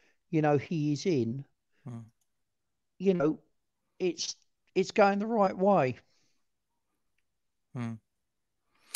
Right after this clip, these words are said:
Speaker 1: So,
Speaker 2: Chaps,
Speaker 1: you know,
Speaker 2: I've,
Speaker 1: yeah.
Speaker 2: I've got to disappear. Duke, I don't know if you're gonna carry on. It's, it's, it's your call. I, I, but I've got to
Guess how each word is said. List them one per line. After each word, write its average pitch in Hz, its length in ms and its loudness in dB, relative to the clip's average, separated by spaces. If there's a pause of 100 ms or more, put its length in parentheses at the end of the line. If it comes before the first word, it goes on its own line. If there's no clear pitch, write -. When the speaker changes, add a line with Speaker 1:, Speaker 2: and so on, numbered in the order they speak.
(340)
Speaker 1:
So, - 220 2
Speaker 2:
Chaps, 202 320 12
Speaker 1:
you 185 100 0
know, 180 240 0 (560)
Speaker 2:
I've, 220 480 10 (220)
Speaker 1:
yeah. 196 60 6
Speaker 2:
I've 226 300 12
got 196 240 8
to 180 80 -8
disappear. 160 680 4 (100)
Duke, 175 260 2
I 160 80 4
don't 170 220 4
know 156 100 0
if 156 180 -4
you're 151 200 4
gonna 143 360 -2 (280)
carry 131 340 8
on. 127 200 2
It's, - 380 -12
it's, - 280 -14
it's - 240 -12
your 127 200 0
call. 113 480 -2
I, 147 320 6
I, 156 180 12
but - 220 0
I've 156 260 8
got 147 220 0
to 139 140 -8